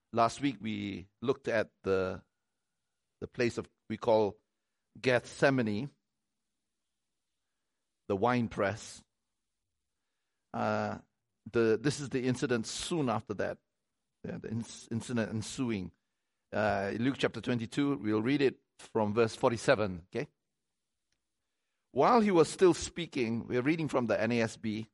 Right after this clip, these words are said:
a crowd came, and the one called Judas, one of the twelve, was preceding them, and he approached Jesus to kiss him.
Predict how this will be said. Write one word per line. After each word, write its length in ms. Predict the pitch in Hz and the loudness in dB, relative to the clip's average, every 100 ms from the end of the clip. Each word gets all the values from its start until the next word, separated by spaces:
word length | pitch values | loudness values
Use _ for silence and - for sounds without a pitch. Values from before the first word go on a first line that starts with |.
| _ - - _ _ - | _ -20 -20 _ _ 2
a 180 | 131 127 - | 4 4 2
crowd 460 | 202 240 214 170 | 2 6 6 4
came, 640 | - 170 165 117 101 107 113 _ _ _ _ _ _ _ _ _ _ _ - | -2 0 2 2 0 -6 -10 _ _ _ _ _ _ _ _ _ _ _ -6
and 140 | 131 | 2
the 60 | 147 | 4
one 260 | 160 196 | 6 4
called 380 | 196 - 175 170 | 2 6 6 6
Judas, 560 | 127 180 156 131 - - | 4 4 4 4 -2 -12
one 220 | 110 147 | -2 0
of 80 | 147 | 2
the 80 | 120 | -2
twelve, 520 | - 156 127 110 104 - _ _ - | 2 4 6 4 0 -12 _ _ -2
was 200 | 135 - | 0 0
preceding 580 | - 143 185 185 147 113 | -2 -2 0 0 2 2
them, 380 | 107 101 117 - _ _ _ _ _ _ | 0 0 -4 -14 _ _ _ _ _ _
and 140 | - 131 | -4 0
he 80 | 151 | 2
approached 480 | 147 185 175 - | 4 4 4 0
Jesus 380 | 127 165 143 139 | -2 0 0 -2
to 80 | 127 | -4
kiss 240 | - 147 | -2 0
him. 220 | 135 101 | 0 -2